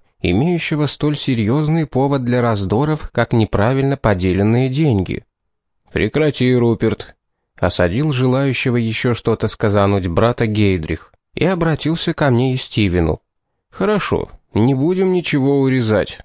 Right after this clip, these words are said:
Если преуспеете, ты, ученик, получишь свои пятьдесят, а Стайни, соответственно, десятку. Ну и, разумеется, все добытое там, помимо кристалла, целиком и полностью ваше". "Ну, если так,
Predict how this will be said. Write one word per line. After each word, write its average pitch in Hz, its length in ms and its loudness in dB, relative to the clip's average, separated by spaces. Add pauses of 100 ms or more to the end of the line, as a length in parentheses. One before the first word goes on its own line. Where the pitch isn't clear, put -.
(400)
Если 127 440 0
преуспеете, 123 920 0 (220)
ты, 208 260 -2
ученик, 104 640 0 (160)
получишь 160 500 -2
свои 151 340 0
пятьдесят, 110 680 0 (360)
а 87 160 2
Стайни, 170 540 0
соответственно, 156 800 -2
десятку. 101 760 0 (580)
Ну 92 280 2
и, 170 180 0
разумеется, 139 680 0
все 135 280 -2
добытое 113 600 0
там, 117 360 0
помимо 110 460 2
кристалла, 107 720 0 (140)
целиком 110 580 0
и 107 40 0
полностью 120 600 0
ваше". 160 440 -2 (960)
"Ну, 107 320 2
если 160 420 0
так, 143 380 -2